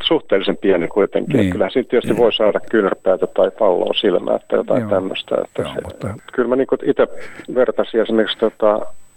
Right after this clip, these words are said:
Speaker 1: ää, hoki, maahokiin, niin kyllä se on vähän samantyyppinen, mut mua, mä pelasin tossa, tota, yksi suomalainen Heikki pyysi mua pelaamaan sitä,
Speaker 2: Niin.
Speaker 1: niin ihan mielenkiintoinen, tosi kiva laji, mutta tota, pikkasen pelotti se pallon painavuus ja ne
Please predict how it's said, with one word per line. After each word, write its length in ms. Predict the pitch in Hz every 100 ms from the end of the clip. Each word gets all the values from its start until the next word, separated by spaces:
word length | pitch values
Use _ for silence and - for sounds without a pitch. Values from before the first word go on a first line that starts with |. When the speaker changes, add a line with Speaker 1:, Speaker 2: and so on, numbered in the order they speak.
| - - -
Speaker 1:
ää, 140 | 107
hoki, 520 | 104 131 - - 98 113
maahokiin, 640 | 123 110 101 113 - 98 92
niin 100 | - - - -
kyllä 240 | - 57 - - - - - -
se 140 | 139 127
on 80 |
vähän 160 | 123 139
samantyyppinen, 880 | - 147 117 - 143 113 - 101 101
mut 180 | 101 -
mua, 180 | 113 -
mä 100 | 120
pelasin 380 | - 127 104 107
tossa, 300 | - 98 101
tota, 280 | - - 98
yksi 280 | 98 - -
suomalainen 360 | 107 95 98
Heikki 300 | - 110 - -
pyysi 200 | - 95
mua 160 | 98
pelaamaan 560 | - 104 95 101 104 -
sitä, 280 | - 104 -
Speaker 2:
Niin. 120 | 92
Speaker 1:
niin 140 | 98 - - - -
ihan 160 | 139 117 123 -
mielenkiintoinen, 640 | 123 101 107 98 107 98 - -
tosi 200 | 120 127
kiva 300 | - 87 92
laji, 260 | 95 98 98
mutta 300 | - - -
tota, 260 | - - 104
pikkasen 360 | - - 113 113
pelotti 340 | 110 104 - -
se 100 | -
pallon 320 | - 107 90 - -
painavuus 560 | 107 90 85 98 104
ja 60 | -
ne 100 | 98